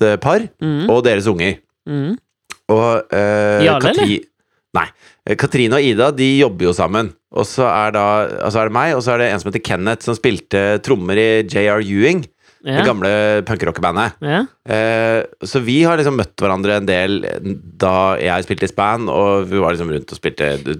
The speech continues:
Speaker 1: t-, festivaler og sånn.
Speaker 2: J R
Speaker 1: Og
Speaker 2: Ewing, var det forløperen til, altså,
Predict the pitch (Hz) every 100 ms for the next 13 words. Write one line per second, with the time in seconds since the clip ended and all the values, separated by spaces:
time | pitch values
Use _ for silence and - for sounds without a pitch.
0 | - 71 60 - - - 90 98 85 90
1 | 98 135 214 - 165 156 214 220 233 196
2 | 180 165 254 175 190 180 190 160 - -
3 | 233 160 107 117 127 120 - 180 208 -
4 | - 156 185 185 - - - 156 170 180